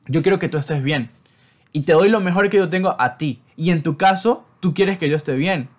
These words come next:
Y das todo lo mejor que tú tienes para mí. De eso se trata, de eso se trata el, el matrimonio. Para mí es, es, es la clave de lo que dice Pablo ahí. "Amen a sus esposas como Cristo amó a la iglesia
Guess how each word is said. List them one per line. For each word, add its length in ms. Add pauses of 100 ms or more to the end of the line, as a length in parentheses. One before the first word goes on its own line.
Y 120
das 320
todo 240
lo 100
mejor 300
que 100
tú 140
tienes 280
para 260
mí. 180 (320)
De 140
eso 120
se 140
trata, 420
de 140
eso 160
se 120
trata 480
el, 360
el 100
matrimonio. 560 (580)
Para 220
mí 240
es, 160
es, 240
es 220
la 180
clave 220
de 80
lo 100
que 80
dice 220
Pablo 260
ahí. 240 (340)
"Amen 420
a 80
sus 180
esposas 420
como 280
Cristo 320
amó 160
a 20
la 80
iglesia 500